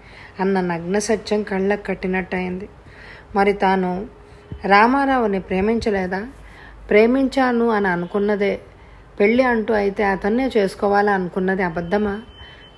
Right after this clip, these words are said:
తన ఇష్ట అయిష్టాలు చూడక పెద్దలే నిశ్చయించినందుకు కినుక వహించి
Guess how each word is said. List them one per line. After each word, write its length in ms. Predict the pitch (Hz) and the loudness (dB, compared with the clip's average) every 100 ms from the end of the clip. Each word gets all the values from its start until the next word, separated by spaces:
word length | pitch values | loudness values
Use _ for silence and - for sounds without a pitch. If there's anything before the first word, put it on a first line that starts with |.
| 202 | 0
తన 60 | |
ఇష్ట 480 | 202 190 175 - - | 0 0 -2 -6 -8
అయిష్టాలు 800 | 202 208 - 185 196 - 214 202 | -6 -8 -8 -2 -2 0 0 0
చూడక 520 | 196 190 185 196 190 180 190 | 0 -2 0 0 -2 -4 -4
పెద్దలే 360 | 180 202 233 226 | -2 2 2 2
నిశ్చయించినందుకు 1080 | 190 - 214 208 202 202 185 185 180 175 - - - - - | -2 -2 -2 -2 -2 -2 -2 -4 -4 -8 -8 -18 -20 -14 0
కినుక 300 | 226 233 262 | 2 2 0
వహించి 720 | 208 165 185 180 226 277 | 0 0 -2 -2 -2 -2